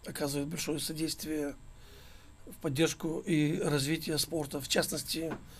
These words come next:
мы ежего-, ежегодно подводим итоги выступлений наших спортсменов в чемпионатах Республики Молдова и в международных чемпионатах, имеется в виду Европы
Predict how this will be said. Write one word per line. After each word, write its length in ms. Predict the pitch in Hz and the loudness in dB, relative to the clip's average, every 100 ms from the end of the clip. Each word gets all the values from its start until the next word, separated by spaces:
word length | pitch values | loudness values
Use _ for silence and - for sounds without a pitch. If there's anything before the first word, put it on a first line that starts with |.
| - - - | -14 -14 0
мы 200 | 170 170 | 8 8
ежего-, 480 | 190 185 147 147 180 | 10 6 6 4 2
ежегодно 640 | - 156 156 160 143 143 135 | 6 6 6 6 6 6 4
подводим 680 | - 165 143 151 143 131 - | 2 2 4 6 6 4 2
итоги 380 | - 160 151 143 | -2 2 2 2
выступлений 480 | 156 - 190 190 185 | 0 -2 2 2 4
наших 320 | 185 170 196 | 2 0 -4
спортсменов 540 | - 180 - 175 190 196 - - - - | -4 -6 -4 -4 -4 -6 -10 -14 -14 -8
в 40 | - | -4
чемпионатах 500 | 151 170 156 147 147 | 2 6 6 6 0
Республики 500 | 147 170 151 151 - | -2 -2 -4 -4 2
Молдова 520 | 156 151 170 180 165 - - - - | 2 2 0 0 -4 -6 -6 -8 2
и 120 | 175 | 2
в 80 | 160 | 6
международных 520 | 160 147 151 143 131 | 4 8 6 6 2
чемпионатах, 420 | - 160 170 143 | -2 -2 -2 -2
имеется 340 | 165 165 143 147 | -2 -2 -2 -4
в 40 | |
виду 280 | 143 151 135 - - - - | -4 -4 -6 -8 -10 -8 0
Европы 580 | 143 151 175 175 180 | 4 6 6 4 0